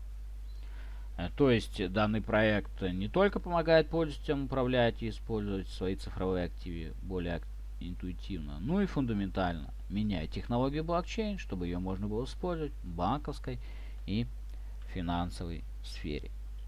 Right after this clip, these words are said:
А сейчас вы уже можете подать, э, э, с-, свои данные, э,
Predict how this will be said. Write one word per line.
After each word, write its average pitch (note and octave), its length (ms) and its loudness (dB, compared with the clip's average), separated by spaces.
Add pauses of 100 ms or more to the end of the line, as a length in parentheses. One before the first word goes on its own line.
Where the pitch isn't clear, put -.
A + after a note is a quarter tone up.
(180)
А - 80 -2
сейчас A#2+ 480 4
вы F#2 100 -4
уже E2+ 160 -4
можете E2+ 340 -4
подать, E2 480 -4
э, C2+ 300 -6 (1900)
э, D#2 280 -4
с-, D#2 720 -4
свои F2+ 240 -2
данные, D#2+ 580 -2 (320)
э, E2+ 40 -6